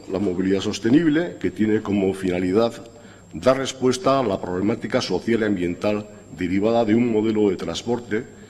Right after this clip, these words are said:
que ha demostrado originar impactos de carácter ambiental negativos, con repercusiones sociales, económicas y urbanísticas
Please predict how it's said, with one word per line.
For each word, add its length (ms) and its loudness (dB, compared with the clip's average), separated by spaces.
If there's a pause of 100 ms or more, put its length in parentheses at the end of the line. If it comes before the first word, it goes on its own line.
(200)
que 120 2
ha 40 4
demostrado 800 0
originar 600 0
impactos 580 -2
de 120 0
carácter 440 -2
ambiental 500 -2
negativos, 640 0 (460)
con 140 -4
repercusiones 840 -2 (200)
sociales, 760 0
económicas 720 0
y 20 -4
urbanísticas 800 -2